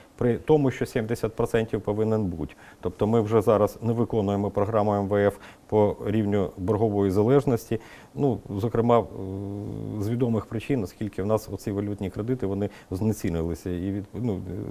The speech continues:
навпаки, дооцінилися в зв'язку з девальвацією.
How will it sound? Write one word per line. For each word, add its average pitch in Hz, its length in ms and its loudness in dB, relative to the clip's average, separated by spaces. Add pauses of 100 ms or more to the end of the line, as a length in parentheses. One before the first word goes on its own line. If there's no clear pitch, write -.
навпаки, 98 560 -6
дооцінилися 101 800 0
в 78 40 -6 (220)
зв'язку 92 280 -4
з 92 40 0
девальвацією. 90 760 -4